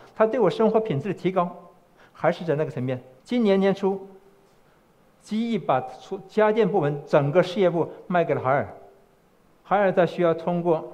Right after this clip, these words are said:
获得新的这个渠道、新的市场来提升这个企业的这个经济的价值和盈利。从机翼来说，那他现在他们不，不做这个还做啥？那飞-，飞机发动机还做，在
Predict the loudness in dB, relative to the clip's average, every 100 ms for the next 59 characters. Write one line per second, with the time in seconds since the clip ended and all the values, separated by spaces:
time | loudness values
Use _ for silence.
0 | -10 -2 0 0 -2 -4 -4 -4 -6 -6
1 | 2 2 0 -14 -20 -20 -8 -6 -4 -6
2 | -6 -8 -10 -20 -20 _ -8 -8 -8 -10
3 | -8 -6 -10 -12 -12 -10 -10 -10 -10 -10
4 | -12 -20 _ _ _ _ _ _ _ _
5 | _ _ _ _ _ _ _ _ _ _
6 | _ _ -6 -4 -6 -4 -6 -6 -18 -20
7 | _ _ _ _ _ _ _ _ -12 -10
8 | -8 -10 -12 -20 _ _ _ _ -2 0
9 | -2 2 4 6 4 2 2 2 2 0
10 | 0 -4 -6 -4 -4 -6 -8 -6 -4 -2
11 | -4 -4 -6 -6 -8 -12 -20 _ _ _
12 | _ -8 -4 -6 -4 -4 -4 -2 -2 -2
13 | -4 -4 -4 -6 -12 -16 _ _ _ _
14 | -6